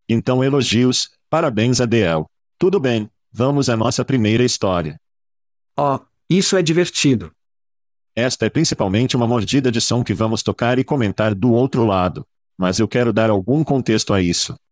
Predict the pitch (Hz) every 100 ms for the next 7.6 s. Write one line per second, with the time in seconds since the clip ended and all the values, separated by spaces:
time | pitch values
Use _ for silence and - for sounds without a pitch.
0 | _ - 165 180 - 127 143 - 165 170
1 | 123 92 78 - - _ _ - 143 131
2 | 120 110 120 127 - 131 131 139 120 123
3 | 123 120 107 110 107 95 80 - _ _
4 | - 104 139 123 120 127 113 98 98 92
5 | 104 - 113 90 131 147 120 127 104 110
6 | 110 123 131 - 95 95 120 123 131 98
7 | 98 104 113 - 143 156